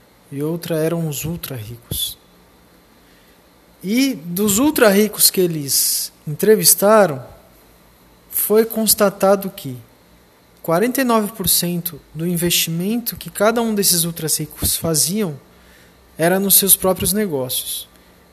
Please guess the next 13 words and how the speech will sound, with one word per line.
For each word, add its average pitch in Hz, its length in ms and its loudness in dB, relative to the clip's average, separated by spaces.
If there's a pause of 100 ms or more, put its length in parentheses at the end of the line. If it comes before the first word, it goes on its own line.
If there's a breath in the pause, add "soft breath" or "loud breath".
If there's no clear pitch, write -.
Então, 170 360 -6
do 170 120 -6
patrimônio 196 480 -2
deles, 196 440 4
quarenta 208 360 0
e 233 60 0
nove 208 280 -2
por 196 140 -10
cento 190 460 -4
respondia 180 560 -2
pelo 180 220 -6
próprio 139 340 -4
negócio. 156 540 -8